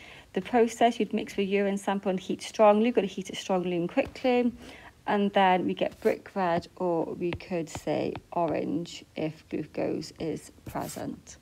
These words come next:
Last question, it's important to keep concentration of glucose in the blood constant. The flow diagram shows how this happens.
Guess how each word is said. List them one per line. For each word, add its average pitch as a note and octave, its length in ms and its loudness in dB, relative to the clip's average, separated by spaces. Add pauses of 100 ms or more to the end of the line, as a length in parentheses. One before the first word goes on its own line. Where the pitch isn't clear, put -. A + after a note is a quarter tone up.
(1600)
Last C4 220 0
question, A3 340 2
it's G#3 100 2
important C4+ 440 4
to - 20 -2
keep - 240 -6
concentration G#3+ 580 -2
of G3 80 0
glucose G3 460 0
in F#3 140 -4
the F3 40 -2
blood E3 300 -4
constant. A#3 540 0
The - 80 -12
flow C#4+ 180 2
diagram A3+ 500 0
shows G3+ 340 -4
how G3 120 -6
this F3+ 200 -6
happens. A#3+ 600 0